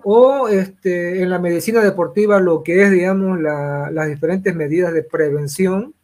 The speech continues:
de lesiones deportivas, llámese, digamos, problemas sobre todo de tipo cardíaco, ¿no? Eh, obviamente que nuestros vecinos,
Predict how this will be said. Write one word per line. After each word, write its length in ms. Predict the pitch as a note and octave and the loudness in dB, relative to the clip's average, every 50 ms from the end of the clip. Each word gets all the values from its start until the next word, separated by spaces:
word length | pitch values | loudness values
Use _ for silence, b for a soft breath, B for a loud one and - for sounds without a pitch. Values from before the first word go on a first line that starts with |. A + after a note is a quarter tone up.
| _ _ _ | _ _ _
de 160 | D3+ C#3+ D3 | -8 -8 -6
lesiones 320 | C#3+ C#3 C#3 - E3 E3+ E3 | -6 -6 -8 -8 -8 -6 -8
deportivas, 580 | D#3+ D#3+ D3+ C#3+ C#3+ - D#3 D#3 E3+ G#3 C4 - _ _ _ _ _ _ _ _ _ - | -8 -8 -10 -14 -12 -8 -8 -6 -6 -6 -10 -14 _ _ _ _ _ _ _ _ _ -8
llámese, 520 | D3 D#3+ D#3+ D#3+ D#3 C#3+ C#3 - E3 E3 E3 | -6 -4 -4 -2 -4 -6 -6 -2 -2 -2 0
digamos, 340 | D#3 D3+ D3+ D3+ D#3+ E3 - | 0 0 0 -2 -4 -8 -10
problemas 460 | - - C#3 C3+ D3 D3+ D#3 D3+ C#3+ | -6 -6 -6 -4 -4 -4 -6 -6 -8
sobre 200 | - C#3+ C3 C3 | -8 -8 -8 -8
todo 220 | C3 - D#3 D#3 D3 | -6 -2 0 0 0
de 80 | C#3 | -2
tipo 280 | C3+ D#3 D3 D3 D3+ C#3+ | -4 -8 -10 -10 -10 -6
cardíaco, 600 | - E3 D#3+ D#3 F#3 G3 G3 F#3+ F#3+ - _ _ - _ _ _ _ _ _ _ _ _ _ _ _ _ - | -4 -4 -4 0 0 2 2 2 0 -2 _ _ -20 _ _ _ _ _ _ _ _ _ _ _ _ _ -20
¿no? 200 | C3 C#3+ G3+ A3 _ _ _ _ _ _ _ _ _ _ _ | -18 -18 -18 -20 _ _ _ _ _ _ _ _ _ _ _
Eh, 540 | C#3+ C3 C3 B2+ C3 C3 C3 C3 C3 C3 - _ _ _ _ _ _ _ _ _ _ _ _ _ _ | -14 -12 -10 -10 -10 -10 -10 -12 -14 -16 -18 _ _ _ _ _ _ _ _ _ _ _ _ _ _
obviamente 540 | - F#3 F#3 F3+ E3+ E3 F3 F3+ F3+ F#3 E3+ | -2 0 2 2 0 0 -2 -4 -2 -4 -4
que 120 | - D#3+ D#3 | -2 -2 -2
nuestros 360 | D#3 D3+ C#3+ D3+ D#3 D3 C#3 | -2 -4 -4 -2 -2 0 0
vecinos, 840 | D#3 D3+ D#3 - G3+ G3+ G3+ G3+ F#3+ F3+ F#3 G3 B3 B3 - - | 0 0 0 2 2 4 4 4 2 2 0 -2 -4 -6 -10 -16